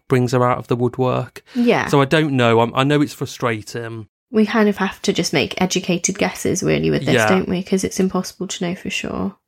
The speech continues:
Speaker 1: And I really wanted to bring Lisa's story to the fore because this is just not covered. And that's because there is limited information.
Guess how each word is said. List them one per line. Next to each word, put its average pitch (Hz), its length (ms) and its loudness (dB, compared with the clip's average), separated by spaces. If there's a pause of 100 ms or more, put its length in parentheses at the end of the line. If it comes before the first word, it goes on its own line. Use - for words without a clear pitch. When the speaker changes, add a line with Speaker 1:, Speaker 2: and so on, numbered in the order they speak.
(120)
Speaker 1:
And 135 120 2
I 135 40 4
really 127 280 2
wanted 110 280 0
to 113 100 -10
bring 113 200 -2
Lisa's 113 480 -4
story 110 800 0
to - 140 0
the 117 80 -2
fore 117 360 2
because 120 340 -2
this 135 200 0
is 131 100 -4
just 117 200 -4
not 123 280 2
covered. 117 540 -4 (220)
And 110 520 4 (200)
that's 127 240 -4
because 127 260 2
there 113 160 4
is 107 100 0
limited 110 360 2
information. 117 920 -4